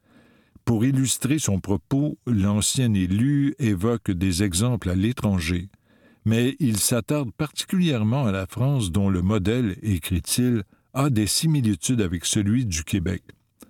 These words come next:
En matière d'aménagement, il avance que pour développer un terrain qui lui appartient, la Ville de Montréal doit se plier aux règles rigides des appels d'offres et du plus bas soumissionnaire.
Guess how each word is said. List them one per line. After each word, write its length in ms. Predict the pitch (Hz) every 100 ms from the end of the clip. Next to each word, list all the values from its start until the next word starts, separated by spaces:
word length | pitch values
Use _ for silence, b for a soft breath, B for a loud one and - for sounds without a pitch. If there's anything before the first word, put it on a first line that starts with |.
| B B B B B B
En 160 | 117 117
matière 400 | 127 117 165 143
d'aménagement, 800 | 110 104 98 101 90 107 139 160 - -
il 200 | 120 98
avance 360 | 107 135 160 -
que 120 | 107
pour 340 | - 101 90
développer 680 | 78 117 113 110 - 147 131
un 160 | 87 82
terrain 440 | - 107 92 107
qui 180 | 147 85
lui 240 | 80 80 80
appartient, 580 | - 90 - - 131 135 b b b b b 101
la 120 | 98
Ville 180 | 139 151
de 80 |
Montréal 520 | 98 101 101 123 139 107
doit 200 | 95 104
se 120 | 101
plier 580 | - 135 151 147 160 180
aux 220 | 104 90
règles 420 | 87 127 117 85
rigides 580 | 80 87 123 82 113 123
des 260 | 90 82 98
appels 360 | 107 110 80
d'offres 340 | 78 92 98 - -
et 160 | 104
du 240 | 87 90 90
plus 300 | - 147 113
bas 320 | 95 85 85
soumissionnaire. 960 | - 147 123 98 98 90 92 92 73